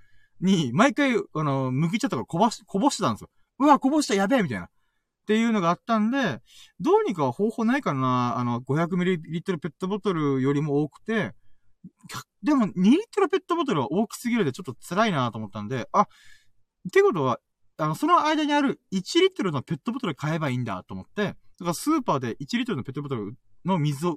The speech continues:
が売ってるんで、あ、それ買って、しかも買ったら、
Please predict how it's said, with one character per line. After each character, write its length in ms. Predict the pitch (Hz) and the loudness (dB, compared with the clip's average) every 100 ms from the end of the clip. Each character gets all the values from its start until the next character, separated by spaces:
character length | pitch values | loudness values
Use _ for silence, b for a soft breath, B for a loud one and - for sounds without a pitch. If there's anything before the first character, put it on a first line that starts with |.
| - | -4
が 100 | 156 | -4
売 100 | 151 | -4
っ 20 | |
て 180 | 151 - | -4 -4
る 140 | 233 196 | -4 -4
ん 100 | 147 | -2
で、 220 | 190 - _ _ - | -4 -4 _ _ -6
あ、 100 | 208 _ _ | -6 _ _
そ 140 | 277 | 0
れ 80 | 349 | 0
買 200 | - 359 | 2 -2
っ 20 | - _ | -2 _
て、 300 | 381 349 - | -2 -2 -4
し 80 | - | -2
か 80 | 269 | -2
も 60 | 147 | 0
買 180 | - 277 | -2 -4
っ 20 | - | -4
た 120 | 359 | -2
ら、 280 | 330 233 | 0 -2